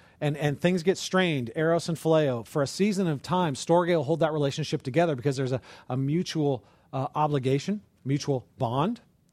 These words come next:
But eventually, storge will break too. Right? And that's what we call the falling out of love speech. That's the speech that says, "You know, I, I just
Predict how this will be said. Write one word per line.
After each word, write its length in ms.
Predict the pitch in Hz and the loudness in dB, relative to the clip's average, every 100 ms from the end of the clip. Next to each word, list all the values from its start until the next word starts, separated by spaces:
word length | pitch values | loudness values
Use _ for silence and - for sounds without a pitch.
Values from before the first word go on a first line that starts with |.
| _ _ _ _ _ _ _ _ _ _ _ _ _ _ _ _ - | _ _ _ _ _ _ _ _ _ _ _ _ _ _ _ _ -12
But 120 | 131 | -6
eventually, 640 | 123 139 165 139 117 104 110 | 0 0 0 -6 -6 -8 -10
storge 460 | - - 131 123 117 | -12 -2 -2 0 -4
will 120 | 113 | -4
break 280 | 117 107 - | -6 -8 -8
too. 200 | 131 80 - _ _ _ _ _ _ _ _ _ _ _ _ _ _ _ _ | -12 -12 -16 _ _ _ _ _ _ _ _ _ _ _ _ _ _ _ _
Right? 200 | - 104 123 | -10 -10 -4
And 120 | 139 | 0
that's 200 | 139 - | 0 0
what 100 | 151 | -4
we 80 | 127 | -2
call 200 | 143 127 | 0 -2
the 80 | 117 | -2
falling 340 | 147 135 127 | 0 0 0
out 60 | 113 | -4
of 100 | 110 | -2
love 180 | 120 | -4
speech. 460 | - - 92 - - _ _ _ _ _ _ _ _ _ _ _ _ _ _ _ _ _ _ _ _ _ _ | -6 -10 -12 -12 -20 _ _ _ _ _ _ _ _ _ _ _ _ _ _ _ _ _ _ _ _ _ _
That's 200 | - 117 | -6 -6
the 80 | - | -6
speech 380 | - - 123 - | -6 -2 -4 -4
that 100 | - | -14
says, 280 | - 117 107 | -10 -8 -6
"You 60 | 117 | -4
know, 160 | 117 | -2
I, 140 | 113 113 - _ - | -2 -4 -10 _ -16
I 160 | - 123 | -6 -4
just 340 | 113 117 - | -4 -8 -10